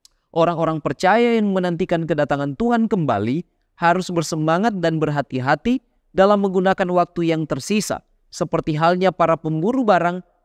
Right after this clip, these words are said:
murah pada saat obral yang menawarkan diskon besar-besaran. Artinya harus tepat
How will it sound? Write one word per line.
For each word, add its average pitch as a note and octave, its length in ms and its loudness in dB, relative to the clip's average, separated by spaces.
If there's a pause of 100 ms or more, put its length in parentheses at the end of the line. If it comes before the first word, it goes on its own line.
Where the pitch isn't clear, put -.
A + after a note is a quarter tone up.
murah F3 480 0 (240)
pada D#3+ 160 2
saat D#3+ 240 0
obral D#3+ 320 0
yang E3 240 0
menawarkan E3 560 0
diskon E3 400 -2
besar-besaran. B2 720 -4 (240)
Artinya F3+ 400 0
harus D#3 320 0
tepat F#3+ 400 0